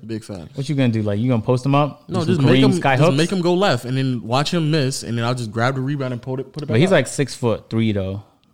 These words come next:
Speaker 2: How if he just grabs
Speaker 1: What the
Speaker 2: rebounds
Speaker 1: fuck does
Speaker 2: and
Speaker 1: that mean?
Speaker 2: I mean, he taller than you, bro.
Speaker 1: Stop. So you trying to bait me into this stock, stock, 'cause you're not, you're not about to do this.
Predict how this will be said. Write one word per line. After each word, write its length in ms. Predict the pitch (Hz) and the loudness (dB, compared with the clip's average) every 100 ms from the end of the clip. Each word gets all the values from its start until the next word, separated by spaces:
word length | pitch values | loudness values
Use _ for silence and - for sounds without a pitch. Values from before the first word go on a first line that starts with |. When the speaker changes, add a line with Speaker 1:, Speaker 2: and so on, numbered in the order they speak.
| _ - | _ -4
Speaker 2:
How 100 | 123 | -2
if 80 | 131 | -2
he 60 | |
just 180 | 127 113 | -2 -2
grabs 220 | 113 110 | 2 2
Speaker 1:
What 80 | 104 | 2
the 80 | 480 | 2
Speaker 2:
rebounds 180 | - 480 | 2 2
Speaker 1:
fuck 80 | 427 | 2
does 120 | 415 | 2
Speaker 2:
and 60 | 453 427 | 2 2
Speaker 1:
that 180 | 508 427 | 0 0
mean? 300 | 156 123 117 | -2 -4 -2
Speaker 2:
I 40 | |
mean, 100 | 120 | -2
he 40 | 123 | -2
taller 320 | - 120 117 | 0 0 2
than 120 | 113 | 2
you, 120 | 135 | 0
bro. 360 | 110 107 113 123 _ _ _ _ _ - | 0 -2 -2 -6 _ _ _ _ _ -20
Speaker 1:
Stop. 440 | - 190 160 151 | -12 -8 -6 -8
So 120 | 180 | -8
you 60 | 202 | -6
trying 160 | 196 147 | -4 -4
to 60 | |
bait 200 | 139 147 | -2 -4
me 120 | 139 | -4
into 180 | 139 139 | -6 -4
this 180 | 131 127 | -4 -4
stock, 460 | - 127 110 - - | 0 0 -2 -6 -10
stock, 360 | - 139 120 | -2 0 0
'cause 140 | 139 143 | -2 -2
you're 100 | 165 | 0
not, 240 | 143 131 | -2 -2
you're 140 | 139 | -4
not 200 | 147 139 | -4 -4
about 160 | 131 120 | -6 -8
to 80 | 120 | -8
do 120 | 110 | -10
this. 240 | 107 107 | -10 -10